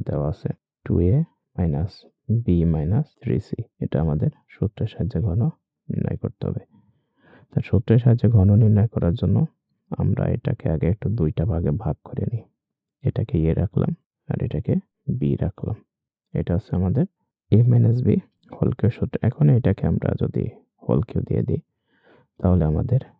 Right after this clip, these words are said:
বসানো, তাহলে এটা আমাদের কিন্তু এ মাইনাস বি হোল কিউব সূত্র পড়লো। তাহলে আমরা এ মাইনাস বি হোল কিউব সূত্রটা একটু স্মরণ করে আসি। এ কিউব মাইনাস থ্রি এ স্কয়ার বি প্লাস থ্রি বি বি স্কয়ার মাইনাস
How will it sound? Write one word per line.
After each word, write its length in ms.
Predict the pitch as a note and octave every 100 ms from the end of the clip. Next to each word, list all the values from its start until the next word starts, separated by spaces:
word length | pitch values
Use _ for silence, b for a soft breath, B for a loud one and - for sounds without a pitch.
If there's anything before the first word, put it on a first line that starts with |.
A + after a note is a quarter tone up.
| -
বসানো, 300 | - - - A#2+
তাহলে 200 | G2 C3 A2 _ -
এটা 120 | B2+ A2
আমাদের 260 | A2 B2+ C#3+
কিন্তু 180 | - C3 F#2+
এ 20 | G#2
মাইনাস 240 | G#2 G#2+ A#2+
বি 40 | B2
হোল 100 | G#2 -
কিউব 160 | - -
সূত্র 180 | - - -
পড়লো। 200 | D#2 - A#2
তাহলে 180 | G#2 G2+
আমরা 180 | G#2 G#2+ - b b b b b -
এ 80 | A#2 A#2
মাইনাস 240 | A2+ G#2+ G2
বি 60 | F#2+
হোল 120 | F#2+ -
কিউব 140 | - A2+
সূত্রটা 340 | - - - -
একটু 140 | - -
স্মরণ 260 | - G2+ A#2+
করে 160 | - - A#2+
আসি। 180 | - C#3+ - _ _ -
এ 80 | A2+
কিউব 200 | - F2+ - _ _ _ _ _ _ _ _ _ _ _ _ _ -
মাইনাস 280 | F#2 G2+ -
থ্রি 160 | - F#2+
এ 40 | G#2
স্কয়ার 220 | - - A2+
বি 60 | A2+ B2
প্লাস 240 | G2 A2 - - _ _ _ _ _ -
থ্রি 240 | - - G#2
বি 80 | G#2+ -
বি 80 | - -
স্কয়ার 360 | _ - - F3 _ _ _ _ _ _ _ _ -
মাইনাস 340 | F2+ G#2 E3+